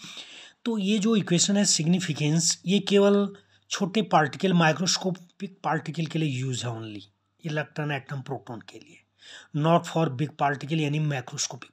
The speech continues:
पार्टिकल। भाई, इतना ही करना है, आपने ये लिखना है। तो आप सिग्निफिकेंस में आप लिखें, this equation is applicable only for microscopic particles। For example, suppose I take electron,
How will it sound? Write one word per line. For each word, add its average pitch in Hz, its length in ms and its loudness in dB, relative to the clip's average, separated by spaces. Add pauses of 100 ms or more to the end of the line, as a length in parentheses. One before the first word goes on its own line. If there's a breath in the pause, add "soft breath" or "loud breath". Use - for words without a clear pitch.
पार्टिकल। - 520 -14
भाई, 139 140 -6
इतना 139 220 -12
ही 117 100 -10
करना - 340 -12
है, - 160 -2
आपने 143 320 4
ये 127 80 -4
लिखना - 320 -10
है। - 160 -10 (720 loud breath)
तो 190 60 2
आप 185 120 6
सिग्निफिकेंस 180 760 0
में 165 80 2
आप 147 160 2
लिखें, 147 280 -2
this 165 300 0
equation 175 380 0
is 165 120 2
applicable 156 540 -6
only 147 320 -2
for 147 240 -2
microscopic 127 480 -8
particles। 143 560 -8 (640 loud breath)
For 180 160 4
example, 175 480 2
suppose 165 240 0
I 151 100 2 (160)
take 143 200 -2
electron, 170 420 -4